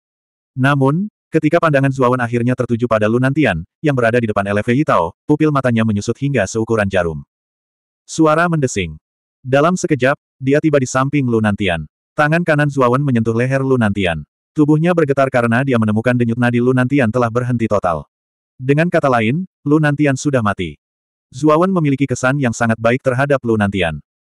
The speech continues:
Bukan hanya dia saudara laki-laki Lu Hantian, tapi Lu Nantian juga rendah hati dan adil.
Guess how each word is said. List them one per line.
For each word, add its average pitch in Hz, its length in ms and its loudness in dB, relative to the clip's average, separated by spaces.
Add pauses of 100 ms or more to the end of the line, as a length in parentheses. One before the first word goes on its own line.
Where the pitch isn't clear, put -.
Bukan 151 340 2
hanya 156 240 2
dia 151 80 2
saudara 120 320 2
laki-laki 117 400 0
Lu 123 80 2
Hantian, 123 480 -2 (240)
tapi 151 160 0
Lu 160 140 2
Nantian 117 260 0
juga 113 320 0
rendah 110 240 -2
hati 139 320 -4
dan 95 140 -2
adil. 87 320 -4